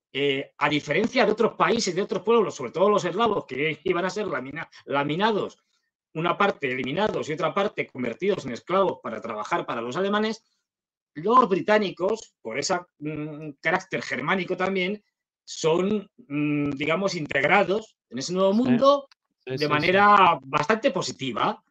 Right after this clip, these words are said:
Speaker 1: Y hubo muchas conversaciones al respecto entre, entre ellos, ¿eh? Quiero decir que esto no, no es nada desconocido, igual que hubo muchos británicos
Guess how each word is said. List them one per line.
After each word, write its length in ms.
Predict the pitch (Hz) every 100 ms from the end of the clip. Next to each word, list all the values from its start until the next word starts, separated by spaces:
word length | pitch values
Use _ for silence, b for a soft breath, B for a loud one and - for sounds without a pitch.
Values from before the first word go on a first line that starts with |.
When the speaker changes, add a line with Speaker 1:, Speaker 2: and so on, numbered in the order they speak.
| _ _ _ -
Speaker 1:
Y 100 | 180
hubo 100 | 262
muchas 220 | 277 196
conversaciones 680 | 180 151 139 190 247 202
al 80 | 139
respecto 320 | 139 - 156 131
entre, 500 | 110 117 113 107 104
entre 320 | 127 123 127
ellos, 280 | 233 156 104
¿eh? 280 | 110 165 233 _
Quiero 180 | 131 123
decir 220 | 160 -
que 80 | -
esto 180 | - 156
no, 500 | 180 165 143 113 - b b b -
no 220 | 123 139
es 80 | 170
nada 200 | 185 156
desconocido, 600 | - 120 98 180 214 147
igual 260 | 110 135 -
que 100 | 160
hubo 140 | 151
muchos 480 | 160 - 160 156 - _ _ _
británicos 880 | 135 165 180 190 202 190 185 226